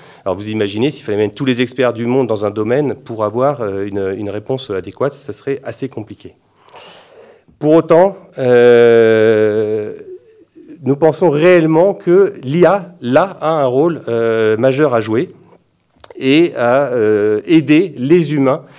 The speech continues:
dans la collecte et dans la transformation des données brutes en quelque chose qui soit, euh, fondamentalement utile.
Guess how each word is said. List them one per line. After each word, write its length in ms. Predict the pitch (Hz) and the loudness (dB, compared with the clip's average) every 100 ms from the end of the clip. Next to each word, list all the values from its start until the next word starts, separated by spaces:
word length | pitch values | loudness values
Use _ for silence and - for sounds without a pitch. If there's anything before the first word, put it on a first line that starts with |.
| - | -18
dans 220 | 113 147 180 | 0 4 4
la 120 | 123 | 2
collecte 640 | - 185 170 175 - - - | 4 4 4 0 -4 -20 -8
et 120 | 139 | -2
dans 120 | 143 | 0
la 80 | 117 | 0
transformation 880 | - 190 190 165 151 147 - 170 202 - - | 0 -2 0 0 0 -4 -4 -6 -6 -14 -14
des 220 | 110 127 | -6 -4
données 260 | 131 120 | -2 -2
brutes 440 | 117 123 190 - - _ _ | -2 -2 -2 -6 -20 _ _
en 100 | - | -8
quelque 260 | 117 127 123 | -4 -4 -4
chose 300 | - 165 175 | -4 -4 -4
qui 100 | 120 | -10
soit, 400 | - 127 147 160 | -8 -2 0 -2
euh, 580 | 110 110 104 101 101 101 | -4 -4 -2 -2 -4 -6
fondamentalement 720 | 101 127 110 107 107 117 147 | -8 -6 -4 -4 -2 -2 -4
utile. 400 | 127 110 - 87 | -6 -16 -18 -20